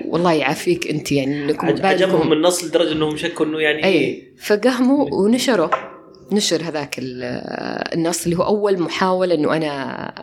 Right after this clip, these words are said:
Speaker 1: أنشر. بعد كذا شاركت في جريدة الرياض في مسابقة، كانت على مستوى الرياض، في مسابقة القصة القصيرة.
Speaker 2: مم.
Speaker 1: بعدها بسنتين كنت في أول ثانوي، وفزت فيها برضو في المركز الثاني،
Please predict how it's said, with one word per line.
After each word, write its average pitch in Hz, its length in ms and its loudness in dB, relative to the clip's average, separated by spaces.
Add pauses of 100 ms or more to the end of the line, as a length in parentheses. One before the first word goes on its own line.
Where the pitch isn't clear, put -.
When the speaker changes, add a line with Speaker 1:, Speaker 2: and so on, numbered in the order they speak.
(120)
Speaker 1:
أنشر. - 420 -4
بعد 233 260 0
كذا 285 500 0 (400)
شاركت 208 500 0
في 147 640 -4 (300)
جريدة 190 420 4 (100)
الرياض 170 640 0
في - 140 0
مسابقة، 147 580 0
كانت - 220 -6
على 139 140 2
مستوى 156 320 -2
الرياض، 156 240 -2
في - 100 -4
مسابقة 147 420 -2
القصة - 280 -6
القصيرة. - 540 -6
Speaker 2:
مم. 127 120 -6
Speaker 1:
بعدها 240 840 0
بسنتين 170 600 0 (120)
كنت 170 220 -4
في - 180 -6
أول 160 240 0
ثانوي، - 600 -4
وفزت 226 360 -2
فيها 180 320 0
برضو 156 300 0
في 143 100 0
المركز 160 400 2
الثاني، 151 640 -2